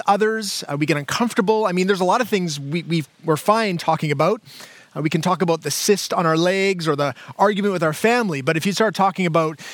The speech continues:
you know, salary or debt load or our spending habits, then, I mean, that's, I mean, that's our business. Um, it's not polite. Well,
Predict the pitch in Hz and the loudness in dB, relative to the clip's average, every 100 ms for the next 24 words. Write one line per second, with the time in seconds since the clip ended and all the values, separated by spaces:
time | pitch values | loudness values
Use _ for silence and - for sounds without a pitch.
0 | - 156 131 - 202 208 208 202 202 202 | -4 -2 -2 2 2 4 0 0 0 2
1 | 175 139 185 214 214 196 202 180 147 - | 0 0 2 2 2 0 2 0 0 -2
2 | - 240 262 170 151 147 143 190 226 214 | 2 2 2 2 0 -2 2 2 2 0
3 | 180 165 165 185 - - - - - - | -2 0 2 2 0 -10 -14 -20 -14 -2
4 | 170 190 202 190 190 247 160 - - - | 2 2 4 2 2 0 -6 -10 -14 -18
5 | - - - - - _ _ 147 143 139 | -20 -20 -20 -20 -20 _ _ 0 2 0
6 | 131 123 - - - 180 - 196 254 160 | -4 -12 -16 -6 2 2 2 2 2 0
7 | - - - - _ - - - - - | -8 -16 -18 -20 _ -20 -20 -20 -20 -20
8 | - 180 196 208 | 0 2 2 0